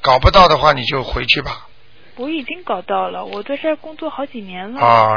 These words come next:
Speaker 1: 那你回去工-，工作两三年之后再回来吧。
Speaker 2: 你为什么说很可惜是什么意思啊？
Speaker 1: 很可惜，因为你在澳大利亚这个气场对你不是太好。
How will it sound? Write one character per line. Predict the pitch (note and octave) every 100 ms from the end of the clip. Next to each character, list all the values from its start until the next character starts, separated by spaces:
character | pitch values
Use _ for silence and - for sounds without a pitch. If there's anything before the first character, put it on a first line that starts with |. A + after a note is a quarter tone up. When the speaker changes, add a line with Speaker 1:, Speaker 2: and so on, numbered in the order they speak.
| A2+
Speaker 1:
那 | E3
你 | D#3 C3+
回 | - D#3+
去 | E3+ F3
工-， | F#3 F3+ -
工 | F#3+
作 | F3 F3
两 | C3+ A2+
三 | D#3+
年 | D3+ D3
之 | -
后 | D#3 D3
再 | D3
回 | G#2+ A2+
来 | A2
吧。 | G2 F#2 - - - - - - - - - - - - - - - - - - - - - - - - - - - - - - - - - - - - -
Speaker 2:
你 | C4 A#3+
为 | B3 C#4+
什 | C#4 B3
么 | B3+
说 | C4 C4+
很 | - A#3+
可 | B3+ G#3
惜 | G3+ - C4
是 | C4 -
什 | G#3
么 | F#3+
意 | F#3 F#3 F#3 -
思 | -
啊？ | - -
Speaker 1:
很 | - E3
可 | E3+
惜， | D3+ D#3+
因 | E3+
为 | E3
你 | C#3+ C3
在 | A#2+ E3
澳 | D#3+
大 | D#3
利 | D3+
亚 | D#3 C#3 A#2+ - - - -
这 | E3+
个 | - - - -
气 | - G3 F3+
场 | B2 B2
对 | E3
你 | C3+
不 | B2 D3+
是 | D3
太 | C3+
好。 | G#2+ G2 F2+ G2